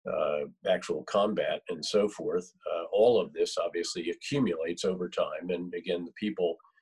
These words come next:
unless you are providing some real social good for them, the most important of which is, of course, security,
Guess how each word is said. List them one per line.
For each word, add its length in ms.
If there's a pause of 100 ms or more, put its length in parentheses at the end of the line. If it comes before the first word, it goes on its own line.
unless 420
you 120
are 120
providing 720
some 360
real 440
social 500
good 280
for 180
them, 240
the 60
most 280
important 440
of 100
which 240
is, 140
of 60
course, 320
security, 560